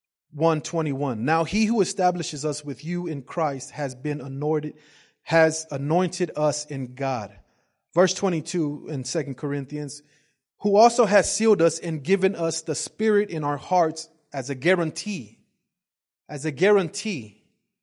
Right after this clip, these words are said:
our strength and ability we owe to faith, and our comfort and joy must flow from faith.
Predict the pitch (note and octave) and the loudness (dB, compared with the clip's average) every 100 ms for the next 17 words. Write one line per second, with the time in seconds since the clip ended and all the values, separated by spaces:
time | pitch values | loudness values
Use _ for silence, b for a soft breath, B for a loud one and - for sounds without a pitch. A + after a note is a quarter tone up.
0 | _ _ - D3 - - F#3 F#3 F#3+ - | _ _ 0 0 0 -2 0 0 -4 -8
1 | F3 E3 C#3 B2+ F3+ E3 - E3+ C#3+ E3 | -6 -4 -4 -2 0 -2 -6 -10 -10 -12
2 | F3 D#3 C#3 C3+ - B2+ - D#3+ C3 - | -10 -8 -8 -8 -12 -16 -8 -8 -8 -12
3 | _ _ _ _ _ _ _ - C3+ C3+ | _ _ _ _ _ _ _ -12 -6 -4
4 | C3+ - F#3 E3+ D#3 D3 _ _ C#3 C3+ | -4 -4 -4 -4 -6 -6 _ _ -10 -10
5 | A#2 D#3 E3 D3 B2 b b - C3+ - | -4 -2 0 -2 -4 b b -14 -12 -12
6 | - D#3 D#3 C#3 C3 A#2+ - B2+ A2+ - | -8 0 2 0 -6 -12 -16 -16 -14 -6
7 | D#3+ C#3 A2 _ | -6 -6 -10 _